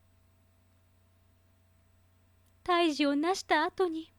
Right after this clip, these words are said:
誠にすまぬ。しかし、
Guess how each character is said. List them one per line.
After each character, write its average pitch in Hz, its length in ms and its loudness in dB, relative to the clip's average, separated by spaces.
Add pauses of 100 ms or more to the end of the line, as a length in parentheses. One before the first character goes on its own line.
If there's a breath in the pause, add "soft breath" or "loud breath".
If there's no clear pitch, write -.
(260)
誠 415 440 4
に 427 120 0
す - 220 -6
ま 480 160 -2 (100)
ぬ。 - 60 -20 (1300)
し - 220 -18
か 262 160 -4
し、 - 240 -6